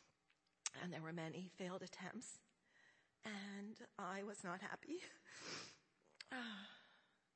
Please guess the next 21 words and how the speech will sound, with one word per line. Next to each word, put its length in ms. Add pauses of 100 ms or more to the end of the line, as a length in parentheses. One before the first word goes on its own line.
(480)
I 100
remember 380
trying 280
to 100
look 200
at 120
my 140
many 380 (380)
blessings 600
in 200
life, 400
my 120
husband, 600
whom 140
I 180
loved 160
so 180 (140)
deeply, 540 (560)
and 340 (140)
my 180
friends 640